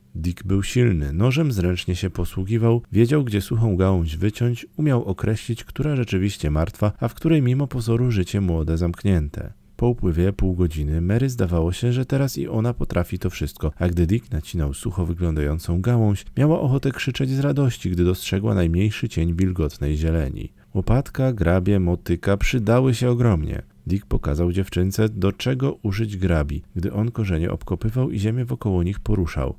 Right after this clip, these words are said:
i dostęp czynił dla przepływu świeżego powietrza. Pracowali pilnie koło jednego z największych pni róży sztamowej, gdy naraz Dick dostrzegł coś, co mu okrzyk zdziwienia z piersi wyrwało. „Co to?” zawołał, wskazując na trawę o kilka kroków od siebie.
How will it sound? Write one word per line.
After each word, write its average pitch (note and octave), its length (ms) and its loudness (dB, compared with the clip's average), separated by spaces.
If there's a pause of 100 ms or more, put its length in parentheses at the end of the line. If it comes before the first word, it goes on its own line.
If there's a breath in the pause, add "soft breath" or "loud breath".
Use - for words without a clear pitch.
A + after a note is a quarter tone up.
i G#2 80 2
dostęp A2 420 0
czynił E2 420 0
dla F2+ 220 0
przepływu G2 500 0
świeżego D#2+ 440 0
powietrza. D#2+ 680 -2 (140)
Pracowali E3 520 2
pilnie G2 360 2
koło A2+ 240 2
jednego A2 420 2
z A#2+ 60 -4
największych A#2+ 580 -2
pni A2 280 2
róży B2+ 280 2
sztamowej, A2+ 480 2
gdy G2+ 180 2
naraz B2+ 440 0
Dick F2 320 -6
dostrzegł F#2+ 600 -2
coś, C#3 400 -4
co - 180 -2
mu B2 100 -2
okrzyk G#2 500 -2
zdziwienia F2+ 520 0
z - 60 -8
piersi D#2 420 -2
wyrwało. D#2+ 580 0 (220)
„Co F#3+ 160 2
to?” F2+ 300 0 (760)
zawołał, G#2+ 560 4
wskazując G2 640 0
na D2 120 0
trawę G2 380 0
o F2+ 80 0
kilka A#2+ 400 0
kroków E2 380 0
od E2+ 120 0
siebie. C2+ 400 -2